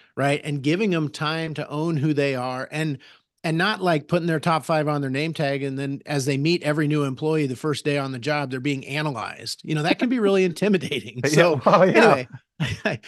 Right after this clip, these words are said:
Speaker 1: <laughs> that's one thought. Just as you, as you think about sustaining a, a strong culture,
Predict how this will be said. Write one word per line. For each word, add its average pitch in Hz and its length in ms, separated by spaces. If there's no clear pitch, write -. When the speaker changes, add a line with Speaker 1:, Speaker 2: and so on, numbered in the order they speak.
Speaker 1:
<laughs> - 140
that's 240 240
one 208 220
thought. 139 300
Just 208 220
as 185 160
you, 185 260
as 151 160
you 151 80
think 175 220
about 143 340
sustaining 156 560
a, - 40
a 131 40
strong 135 300
culture, 131 560